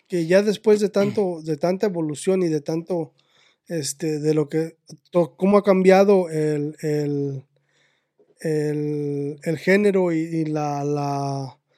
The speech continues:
Speaker 1: la, el estilo de vida, más que nada,
Speaker 2: Ujú.
Speaker 1: es que lo ven mal. Porque si te fijas ahorita todo lo que está pasando con Instagram y el social media, de que están tratando de querer banear a todas las personas que se,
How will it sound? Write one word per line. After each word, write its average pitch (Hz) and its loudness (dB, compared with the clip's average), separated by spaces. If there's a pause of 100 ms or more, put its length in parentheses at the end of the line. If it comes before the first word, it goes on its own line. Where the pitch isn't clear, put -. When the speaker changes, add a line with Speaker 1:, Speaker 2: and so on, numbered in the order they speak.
(220)
Speaker 1:
la, 165 4
el 160 6
estilo 220 6
de 180 8
vida, 196 6
más 175 2
que 190 -2
nada, 202 0
Speaker 2:
Ujú. 175 -4 (100)
Speaker 1:
es 185 2
que 196 6
lo 170 6
ven 165 4
mal. 165 0 (680)
Porque 170 0
si 180 -4
te 180 2
fijas 233 2
ahorita 220 2
todo 233 6
lo 214 4
que 175 -6
está 190 -2
pasando 214 0
con 175 2
Instagram 175 2
y - 0
el 151 -2
social 185 0
media, 175 4
de 147 -2
que 147 -14
están 170 -2
tratando 175 -2
de 160 0
querer 160 -2
banear 160 0
a 156 -4
todas 170 -2
las 156 -6
personas 160 -6
que 151 -12
se, 143 -14